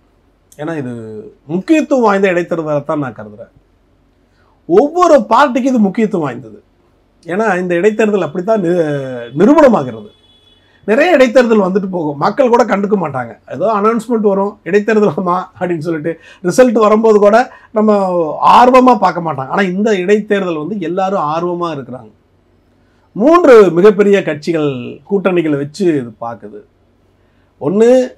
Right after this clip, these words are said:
டி எம் கே and அலை-, அஹ், Alliance, அதிமுக மற்றும் தோழமை கட்சிகள், மற்றும் பி ஜே பி மற்றும் தோழமை கட்சிகள், பி ஜே பி, பாஜ-, அஹ், பாமக தோழமை கட்சிகள்.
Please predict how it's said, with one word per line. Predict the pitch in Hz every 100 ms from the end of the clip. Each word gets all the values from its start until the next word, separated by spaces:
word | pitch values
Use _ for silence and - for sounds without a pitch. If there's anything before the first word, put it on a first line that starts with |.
| _ _ _ _
டி | 156
எம் | 208 214
கே | 208 220
and | 196
அலை-, | 170 165 - -
அஹ், | 156 151 156
Alliance, | 170 165 151 - _ _ _ _ _ _ _ _ _ _ -
அதிமுக | 214 214 247 220 226 233
மற்றும் | 214 175 214
தோழமை | 196 180 165
கட்சிகள், | 151 143 - 123 - _ _ _ _
மற்றும் | 196 220 185
பி | 208
ஜே | 214 202
பி | 208
மற்றும் | 165 165 165
தோழமை | 143 131 117
கட்சிகள், | 117 - 113 156
பி | 180
ஜே | 185 180
பி, | 233 185
பாஜ-, | 165 165 - -
அஹ், | 151 147 143 139 - 139 143
பாமக | 190 180 147 175 170 -
தோழமை | - 143 131
கட்சிகள். | 110 107 - 107